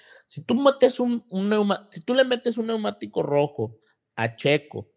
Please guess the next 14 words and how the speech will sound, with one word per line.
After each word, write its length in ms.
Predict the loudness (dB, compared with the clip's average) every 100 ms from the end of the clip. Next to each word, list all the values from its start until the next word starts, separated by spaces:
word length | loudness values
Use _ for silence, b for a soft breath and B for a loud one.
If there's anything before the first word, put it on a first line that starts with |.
| -6
va 60 |
a 40 | 0
salir 420 | 2 2 0 -4
poquito 460 | -6 -6 -6 0
detrás 420 | 0 2 2 2 2
de 140 | -2
Russell, 500 | 0 -2 -2 -4 -10
güey, 220 | -10 -16 _
porque 260 | -14 -12 -10
no 140 | -6
tenía 260 | -6 -2 2
la 120 | 2
ventana, 640 | 2 -2 -6 -4 -6 -6 -10
eh, 680 | -8 -6 -6 -6 -8 -8